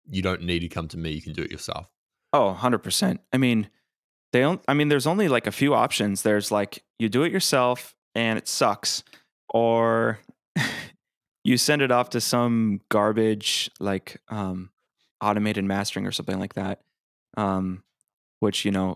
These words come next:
Speaker 2: I won't, um, I won't give much, uh, credit to <laughs> of, of a good way to go about that. But, and then there's a third option, which is, like, pay somebody like me to just do it for you. And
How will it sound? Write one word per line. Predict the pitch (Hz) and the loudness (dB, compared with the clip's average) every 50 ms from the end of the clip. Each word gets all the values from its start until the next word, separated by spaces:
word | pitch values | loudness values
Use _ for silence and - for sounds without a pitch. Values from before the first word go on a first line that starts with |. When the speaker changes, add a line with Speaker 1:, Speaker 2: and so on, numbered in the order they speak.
| - - | -4 -4
Speaker 2:
I | 101 | -4
won't, | 98 101 101 - - _ _ _ _ _ _ _ - | -2 -2 -2 -4 -6 _ _ _ _ _ _ _ -8
um, | 101 92 92 95 98 104 107 _ _ _ - | -6 -4 -4 -4 -6 -8 -12 _ _ _ -2
I | 110 | -2
won't | 110 110 104 | 0 0 0
give | - 107 92 110 | -2 -2 -2 0
much, | 107 101 101 - - - - - - | -2 -2 -2 -4 -6 -6 -8 -10 -8
uh, | - 98 95 98 92 - - _ _ _ _ _ _ _ _ _ - | -6 -4 -4 -4 -6 -8 -12 _ _ _ _ _ _ _ _ _ -12
credit | - - 107 101 - - | -4 -2 -2 -2 -2 -6
to | - - 110 104 110 110 - _ - - | -6 -6 -6 -6 -6 -8 -10 _ -4 -4
<laughs> | 117 107 - - 170 - - | -2 -2 0 -2 -2 0 2
of, | - 113 110 107 104 - - | 2 0 0 0 -2 -4 -6
of | - 107 | -2 -2
a | 113 | -2
good | 107 117 117 107 | 0 0 0 0
way | 107 107 | 2 0
to | 104 104 | 0 -2
go | 104 - 104 107 | 0 0 0 0
about | 104 - 107 104 101 - | 0 0 0 0 0 0
that. | - 104 104 - - - | 0 -2 -2 -2 0 2
But, | 120 113 - - _ _ _ _ _ _ - - - _ - | 2 2 0 -2 _ _ _ _ _ _ -20 -20 -14 _ 0
and | 147 143 | 2 2
then | 151 165 | 4 4
there's | 170 160 131 123 | 4 4 4 2
a | 117 | 2
third | - 143 139 | 2 4 4
option, | 135 123 - 127 120 | 4 2 2 0 -2
which | 113 107 110 | -2 -2 -2
is, | 104 104 | -2 -2
like, | 104 101 - | -2 -2 -2
pay | - 117 107 110 110 | -2 0 0 0 0
somebody | - - 107 101 95 | 0 -2 -2 -2 -2
like | 95 95 - | -2 -2 -4
me | 101 101 101 101 | -4 -4 -4 -4
to | 95 95 87 | -4 -4 -4
just | - 92 92 - - - | -4 -6 -6 -6 -8 -2
do | - 110 113 | 0 0 0
it | - - | 0 0
for | - 101 101 | -2 -2 0
you. | 101 101 98 92 | 0 2 0 0
And | 95 101 98 98 | 0 -2 -2 -4